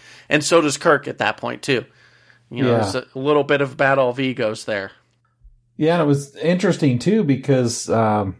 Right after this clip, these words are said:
Speaker 2: Kirk had requested a new Vulcan science officer because,
Speaker 1: Yes.
Speaker 2: you know, Spock wasn't available. He was on Vulcan. And so, and he even met his,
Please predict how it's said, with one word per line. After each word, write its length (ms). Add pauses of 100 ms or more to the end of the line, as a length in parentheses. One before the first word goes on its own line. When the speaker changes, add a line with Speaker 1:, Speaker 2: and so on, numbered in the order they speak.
(720)
Speaker 2:
Kirk 300
had 200
requested 680
a 60
new 580 (120)
Vulcan 680
science 440
officer 560
because, 640 (120)
Speaker 1:
Yes. 280
Speaker 2:
you 60
know, 80
Spock 420
wasn't 240
available. 500
He 80
was 160
on 180
Vulcan. 500 (840)
And 480
so, 520 (180)
and 160
he 180
even 300
met 420 (100)
his, 640